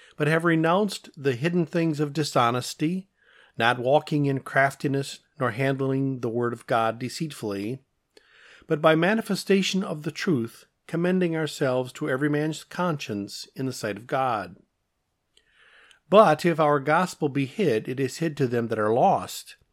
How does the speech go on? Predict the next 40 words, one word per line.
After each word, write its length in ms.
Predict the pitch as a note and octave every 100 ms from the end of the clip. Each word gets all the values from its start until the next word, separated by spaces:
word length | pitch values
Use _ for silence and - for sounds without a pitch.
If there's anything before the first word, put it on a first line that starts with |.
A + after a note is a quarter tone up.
| _ -
in 140 | C3+
whom 320 | B2+ E3+ E3+
the 80 | D3
God 400 | A#2+ C3+ D3 F3
of 140 | E3+ C3
this 200 | B2 C3+
world 300 | C#3+ E3+ C#3
hath 260 | B2+ -
blinded 540 | - A#2 E3+ G3+ C3+ G#2+
the 100 | A2
minds 380 | A2+ A2+ A2+
of 140 | A2 G#2
them 260 | G#2+ G#2+
which 240 | A2 G#2 -
believe 320 | A2+ A2 G2+
not, 360 | G#2 G#2+ C#3+ - _ _ _ _ _ _ -
lest 500 | B2+ E3+ - - - -
the 100 | A#2
light 360 | A2 C3+ D#3
of 100 | D3
the 80 | C3+
glorious 460 | B2+ C3+ C#3 C3+ -
gospel 500 | D3 C#3 - C#3 A2+
of 140 | G#2
Christ, 640 | - G#3 B2+ G#2 - - - _ _ -
who 120 | D3
is 140 | A#2+
the 160 | A2 A#2
image 240 | A#3 E3+
of 120 | G#2
God, 520 | G2+ G2+ F#2+ F#2+ F#2+ -
should 240 | - C#3+
shine 300 | - C3 D#3+
unto 180 | D3 A#2
them. 380 | A2+ G#2 F2 F2 _ _ _ _ _ _ _ _ _ _ _ - -
For 100 | -
we 160 | G3 G3+
preach 420 | G3 C#4 C4+ -
not 240 | G3 F#3+ F#3+
ourselves, 1040 | D3+ C#3 - G3 F3 A2+ E2+ - -